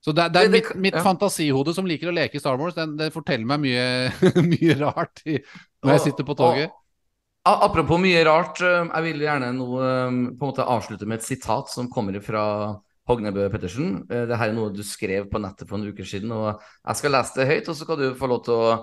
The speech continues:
Speaker 2: eh, forsvare det hvi-, hvis du føler behov for det, og det er jo det som Hogne sier her. Eh, «Jeg er gammel nok til å huske på at når du blir truffet av en lyssabel gjennom kroppen,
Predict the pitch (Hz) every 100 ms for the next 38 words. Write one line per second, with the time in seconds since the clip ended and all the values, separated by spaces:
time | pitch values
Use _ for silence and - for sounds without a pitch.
0 | - _ _ - 151 147 208 - 170 135
1 | 101 98 104 117 123 120 123 120 117 117
2 | 98 104 104 104 101 95 107 107 95 98
3 | 98 98 101 - - 107 101 104 110 95
4 | 95 110 107 120 113 - - _ _ _
5 | 104 107 104 104 104 104 165 175 160 190
6 | 143 127 147 - 143 131 151 147 - -
7 | - 107 117 107 107 - - 113 123 131
8 | 131 160 - 98 - 123 135 156 147 -
9 | - 92 80 - 143 131 123 127 127 -
10 | 156 170